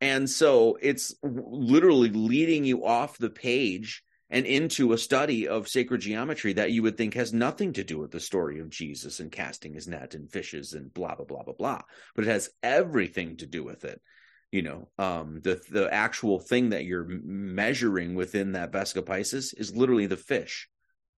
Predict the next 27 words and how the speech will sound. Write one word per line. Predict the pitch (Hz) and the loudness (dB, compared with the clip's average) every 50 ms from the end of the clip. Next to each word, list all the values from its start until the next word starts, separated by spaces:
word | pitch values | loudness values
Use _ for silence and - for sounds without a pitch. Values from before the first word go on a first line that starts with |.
| _ _ _ _ _ _ - | _ _ _ _ _ _ -8
So | - 98 | -2 0
here | 123 135 | 0 2
you | 127 117 | 2 2
have | 107 90 | 2 0
a | 90 | -2
story | - 131 120 113 110 104 | 0 2 4 4 4 2
of | 101 - | -2 -2
fish, | - 127 123 117 113 - - - - _ _ _ _ _ | 0 2 2 2 2 -2 -6 -10 -12 _ _ _ _ _
hundred | - 135 135 123 127 | -2 -2 0 0 0
fifty-three. | 139 131 - 117 117 - - 117 117 107 107 104 101 - - _ _ _ _ _ | -2 -4 -2 -4 -4 -4 0 2 4 4 4 2 0 -4 -8 _ _ _ _ _
Once | 107 110 110 | -8 -4 -2
again, | 120 95 101 87 78 - | -2 -2 -2 -2 -4 -6
to | - 90 | -6 -4
most | 90 98 110 113 - - | -2 -2 -2 -2 -2 -2
biblical | 110 101 87 101 - - 90 90 | -2 -2 0 -2 -2 -4 -4 -6
scholars | - - 98 98 92 92 90 85 - 87 | -4 -2 0 0 2 2 0 -2 -4 -8
and | 85 | -8
theologians, | - 85 82 82 82 78 80 73 85 85 85 82 - | -6 -4 -4 -2 -2 -4 -4 -6 -8 -10 -10 -8 -10
it | - | -10
means | 73 73 71 65 - - - | -10 -10 -12 -12 -12 -8 -6
absolutely | 82 82 80 - - - 78 78 80 - - 76 | -6 -6 -6 -8 -10 -10 -8 -8 -8 -8 -8 -10
nothing. | 76 76 67 60 - - - _ _ _ _ _ _ - - _ _ _ | -8 -10 -10 -12 -14 -18 -20 _ _ _ _ _ _ -20 -20 _ _ _
But | 110 113 113 | 0 2 2
to | - 131 110 101 | 4 4 4 4
an | 92 95 98 | 4 2 0
esoteric | 69 101 - 113 101 - 110 101 87 82 78 82 | -4 -2 -2 -2 -2 0 -2 -2 -2 -2 -4 -8
initiate, | 78 85 113 180 180 - 139 107 90 87 85 101 123 - - | -6 -4 -2 -2 0 0 0 0 0 0 0 -2 -2 -4 -6